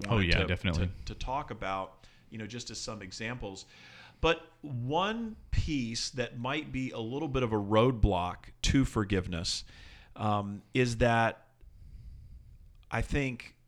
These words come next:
Speaker 2: many times we have a hard time, you use the word humility, but I will even say, not just having a hard time being humble, but we have a hard time forgiving ourselves. And
Speaker 1: Mm.
Speaker 2: so if we have a hard time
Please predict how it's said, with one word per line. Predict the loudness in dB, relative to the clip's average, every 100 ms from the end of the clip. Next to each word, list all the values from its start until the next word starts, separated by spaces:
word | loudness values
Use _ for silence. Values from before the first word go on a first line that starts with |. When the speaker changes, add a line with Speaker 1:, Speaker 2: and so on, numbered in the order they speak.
| _ _ _ _
Speaker 2:
many | -10 -6 -6 -2
times | 0 2 2 0 -2 -6 -10
we | -10 -6 -2 0
have | 0
a | -2
hard | -2 0 0 4
time, | 4 4 2 0 -4 -10 -16 _ _ -20 _ -20 -20 -20 -14
you | -8 -6
use | -4 -2
the | 0
word | 2 0
humility, | 0 -2 2 2 4 2 0 -6 -18 -4
but | 2
I | 4 4
will | 4 2
even | 2 0 -4
say, | 0 2 2 2 -2 -8 -20 _ -10 -8 -8 -10
not | 2 2 4
just | 0 -2
having | -2 0
a | 4
hard | 6 8
time | 6
being | 4 0
humble, | 2 4 4
but | 4 0 0
we | 2
have | 2
a | 2
hard | 2 4
time | 2 2
forgiving | -2 0 -2 -2
ourselves. | -4 -4 -2 0 2 0 -2 -6 -8 -10 -8
And | -4
Speaker 1:
Mm. | 0
Speaker 2:
so | 2 4 2 -2 -12 -6
if | -6 -4
we | -2 2 2
have | 4 4
a | 4
hard | 2 2 4
time | 6 4 2 0 -2